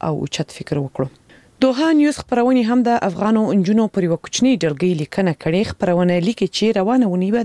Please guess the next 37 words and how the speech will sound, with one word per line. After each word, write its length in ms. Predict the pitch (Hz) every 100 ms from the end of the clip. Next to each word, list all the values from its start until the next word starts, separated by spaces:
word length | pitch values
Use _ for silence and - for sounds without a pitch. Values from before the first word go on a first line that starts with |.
| 180
د 100 | -
قطر 280 | - - 240 -
پلازمینه 440 | 160 151 175 190 226 - - - - -
د 100 | 196 208 -
کابل 240 | 269 277
د 80 | 240
هغو 220 | 247 240 226
نجونو 260 | 214 220 196
د 60 | -
عکسونو 340 | - - 220 202
د 100 | 175
نندارتون 480 | 160 156 151 - 226 -
کوربه 300 | 165 147 226
وي 100 | 196
چې 300 | - 214 208
د 140 | 151 143
سکیټ 380 | - 180 170 -
لوبه 220 | 185 151 165
کوي. 160 | 156 151 _ - - - 220
دا 40 | 254
نندارتون 520 | 233 175 175 - 220 240
د 420 | - - - 220
سکیټ 280 | - 277 -
ګرلز 260 | 247 247 - 202
اف 40 | - -
کابل 260 | 202 214 226 - - - 202
یا 120 | 196 190
د 180 | 185 - -
کابل 260 | 226 277 240
د 100 | 220
سکیټ 240 | - 240 233 180
نجونې 480 | 185 214 220 - - 190
تر 120 | 165
نامه 200 | 151 180 175
لاندې 260 | 156 190 -
پرانیستل 380 | 151 - 151 -
کیږي. 240 | 156 156